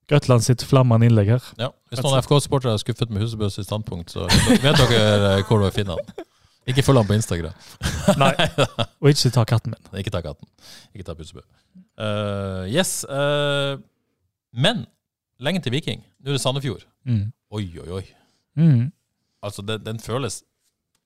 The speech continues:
Speaker 2: veldig viktig.
Speaker 1: Ja, han gjør det. Kjørte bra over det i fjor.
Speaker 2: Ja.
Speaker 1: Ehm, men
Speaker 2: I,
Speaker 1: de
Speaker 2: i Sandefjord da?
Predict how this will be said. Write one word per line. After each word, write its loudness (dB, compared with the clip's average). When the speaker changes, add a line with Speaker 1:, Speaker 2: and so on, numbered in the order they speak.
Speaker 2:
veldig -6
viktig. -10
Speaker 1:
Ja, 2
han 4
gjør 0
det. -4
Kjørte 0
bra 2
over 4
det 4
i 2
fjor. 0
Speaker 2:
Ja. -6
Speaker 1:
Ehm, 2
men 0
Speaker 2:
I, 2
Speaker 1:
de 0
Speaker 2:
i -4
Sandefjord -6
da? -8